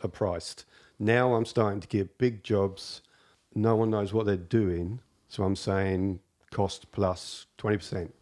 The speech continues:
I don't know what the percentage is. No one will tell me. I've spoke to a good builder in town who offered me a project management job. They're great builders, been going for thirty-five years.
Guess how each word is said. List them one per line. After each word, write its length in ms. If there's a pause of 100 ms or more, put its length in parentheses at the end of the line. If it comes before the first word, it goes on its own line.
(180)
I 80
don't 120
know 80
what 340
the 80
percentage 480
is. 220
No 120
one 120
will 60
tell 240
me. 180 (500)
I've 140
spoke 320
to 140
a 60 (240)
good 240
builder 380
in 140
town 500 (480)
who 160
offered 320
me 220
a 180
project 380
management 400
job. 220 (320)
They're 100
great 360
builders, 380
been 340 (320)
going 380
for 440 (500)
thirty-five 520
years. 340